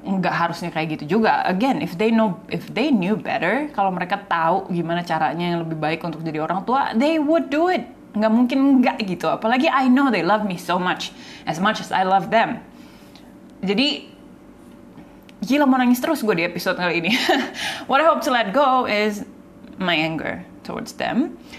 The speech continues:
And what I hope to attract is, um, yang gue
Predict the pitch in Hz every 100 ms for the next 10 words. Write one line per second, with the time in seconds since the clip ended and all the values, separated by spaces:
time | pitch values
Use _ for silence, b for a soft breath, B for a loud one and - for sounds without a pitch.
0 | B 190 190 185 175 175 190 190 - -
1 | 170 - 233 277 - 180 226 - - -
2 | - - - - - - - - - 180
3 | 165 156 165 165 165 165